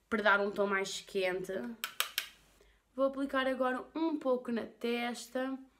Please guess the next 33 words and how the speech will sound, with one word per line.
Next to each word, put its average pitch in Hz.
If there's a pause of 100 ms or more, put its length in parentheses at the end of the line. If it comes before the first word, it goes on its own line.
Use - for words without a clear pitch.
(260)
e 277
um 277
pouco 269
aqui 240
em 214
baixo, 196 (280)
que -
é 349
onde 349
nós 339
queremos 285
dar 247
cor, 233
que 233
geralmente 269 (240)
é 240
onde 254 (200)
o 254
nosso 247
rosto 247
tem 240
sombras, 202 (240)
ou -
seja, 247
nós 269
retiramos 269
com 247
a -
base 233
ou 240
com 233
o 220
corretor 233